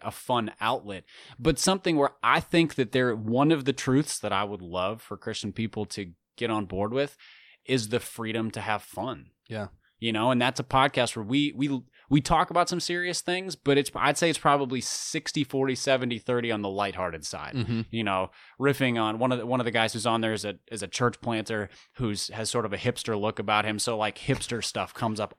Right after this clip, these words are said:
Speaker 1: all the time, and we make fun
Speaker 2: Yeah.
Speaker 1: of it, and it's just sort of a running gag. And, uh, but that's stuff that I look at, and I'm just like, those, those are things that I wish Christians felt more free to do. There's a sense of, amongst, again, certain camps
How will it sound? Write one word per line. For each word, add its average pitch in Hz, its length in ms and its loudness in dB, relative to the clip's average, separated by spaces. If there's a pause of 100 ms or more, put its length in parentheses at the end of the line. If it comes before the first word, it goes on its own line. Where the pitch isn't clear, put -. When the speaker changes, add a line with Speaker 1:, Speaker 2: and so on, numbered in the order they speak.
Speaker 1:
all 143 280 4
the 120 100 2
time, 104 300 0
and 104 100 -4
we 117 60 -4
make 110 220 -4
fun 101 160 -4
Speaker 2:
Yeah. 98 40 -6
Speaker 1:
of 95 60 -8
it, 95 120 -6 (360)
and 113 100 -6
it's 110 100 -4
just 117 140 -4
sort 117 120 0
of 101 80 -2
a 101 60 0
running 101 320 0
gag. 98 420 -2 (260)
And, 110 320 0
uh, 101 320 2 (500)
but 185 160 4
that's 214 220 2
stuff 214 280 2
that 175 100 0
I 170 60 2
look 180 260 -2
at, 156 80 2
and 143 80 -4
I'm 139 120 -4
just 135 140 -6
like, 131 160 -4
those, 156 260 2
those 156 300 4
are 190 80 2
things 151 400 0
that 131 220 0
I 113 180 4
wish 127 300 0
Christians 120 380 -4
felt 123 220 -2
more 110 140 -4
free 120 300 -6
to 101 80 -6
do. 104 420 -2 (720)
There's 120 240 0
a 123 60 0
sense 156 420 2
of, 107 320 -2 (680)
amongst, 104 540 -2
again, 117 260 0
certain 113 360 -2
camps 113 600 -2